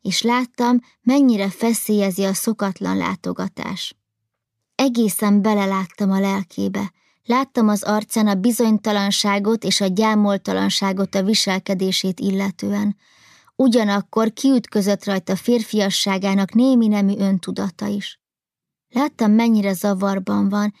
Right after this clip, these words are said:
és ettől gyengétség költözött belém. Arra szerettem volna kérni, beszéljen végre magáról.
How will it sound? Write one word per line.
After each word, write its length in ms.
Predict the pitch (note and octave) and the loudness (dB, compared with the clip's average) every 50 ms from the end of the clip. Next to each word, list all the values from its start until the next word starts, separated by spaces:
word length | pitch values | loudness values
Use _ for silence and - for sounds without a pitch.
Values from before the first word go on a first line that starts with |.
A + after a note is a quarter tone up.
| _ _ _ _ _ _ | _ _ _ _ _ _
és 200 | - - G3+ - | -6 -4 -2 -2
ettől 440 | - - G#3+ G#3+ G#3 - - A3+ G#3+ | 0 0 -2 -2 -2 -2 0 0 2
gyengétség 840 | G#3 G3 A3+ B3 B3+ B3 A#3 G3 G3+ G3 F3+ - - - F#3+ F#3 _ | 2 2 2 4 4 4 2 2 0 -2 -4 -4 -4 -4 -4 -6 _
költözött 640 | - - G3 F#3+ F3+ - - F#3+ F3+ - G3 F3+ F#3+ | -6 -4 -4 -4 -4 -4 -8 -8 -6 -6 -6 -6 -6
belém. 440 | - G3 G3 G3 G3 G3 G3 G3 - _ _ _ _ _ _ _ _ _ _ _ - | -6 -6 -4 -4 -4 -4 -4 -6 -8 _ _ _ _ _ _ _ _ _ _ _ -4
Arra 240 | - B3 C#4+ C#4+ C4+ | -2 0 0 0 0
szerettem 600 | A#3 - - G#3 G3+ G3 F#3 _ - G3+ F#3+ F#3+ | -2 -2 -2 -2 -2 -2 -4 _ -4 -2 -2 0
volna 300 | F#3 G3 G3 G3 G3 F#3+ | 0 0 0 0 0 -2
kérni, 460 | - - - G#3 G3+ F#3+ G3+ G#3+ A3 - _ _ _ _ _ | -4 -4 -2 0 2 2 2 2 2 0 _ _ _ _ _
beszéljen 640 | _ - G#3 C4 C#4 C4 - - A3+ G#3+ G3+ G3 G3 | _ -4 -2 -2 -2 -2 -2 0 2 2 2 2 0
végre 320 | F#3 G3 G3 F#3+ F#3+ G3 G3 | 0 0 -2 -2 -2 0 0
magáról. 680 | F#3+ F#3+ F#3+ F#3 G3+ G3+ G3+ G3+ G#3 G3+ G3+ G3+ G3+ | 0 0 -2 -2 -4 -6 -6 -6 -6 -6 -8 -8 -10